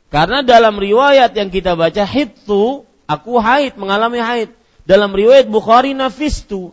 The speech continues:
aku nifas. Sedangkan Aisyah radhiyallahu anha tidak pernah melahirkan. Berarti yang dimaksud di sini nifas adalah apa? Haid. Ini para ikhwan yang dirahmati oleh Allah.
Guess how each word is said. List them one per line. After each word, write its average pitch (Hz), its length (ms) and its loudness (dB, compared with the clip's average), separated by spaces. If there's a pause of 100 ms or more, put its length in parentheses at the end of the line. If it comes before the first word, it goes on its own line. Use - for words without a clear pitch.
aku 208 480 -8
nifas. 254 800 -6 (560)
Sedangkan 160 440 -6
Aisyah 156 640 -4
radhiyallahu 135 360 -4
anha 151 580 -6 (220)
tidak 123 320 -10
pernah 202 240 -8
melahirkan. 233 960 -4 (1040)
Berarti 175 560 -6
yang 220 120 0
dimaksud 202 440 -4
di 190 120 -8
sini 202 240 -6
nifas 185 360 -4
adalah 190 320 0
apa? 185 180 -2 (800)
Haid. 101 440 -14 (380)
Ini 104 160 -20
para 104 220 -14
ikhwan 139 260 -12
yang 123 100 -14
dirahmati 120 320 -14
oleh 101 160 -14
Allah. 95 220 -20